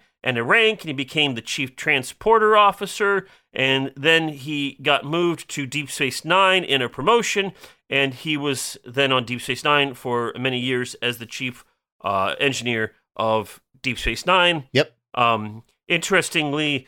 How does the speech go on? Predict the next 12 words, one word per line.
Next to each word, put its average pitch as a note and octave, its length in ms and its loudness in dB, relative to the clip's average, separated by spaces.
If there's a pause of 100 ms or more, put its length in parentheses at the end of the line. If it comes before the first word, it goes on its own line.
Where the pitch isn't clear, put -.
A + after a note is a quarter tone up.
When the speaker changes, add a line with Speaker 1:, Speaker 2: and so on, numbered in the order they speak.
(140)
Speaker 1:
he F3 140 -4
went E3 260 0
from C#3+ 440 2 (260)
a C3 340 0
non-commissioned, D3+ 1700 2 (640)
uh, A2+ 340 2 (100)
con D3+ 340 6
officer C#3 440 2
type C3 220 0
of A#2+ 60 -10
person F3 440 0 (340)
to D3+ 260 2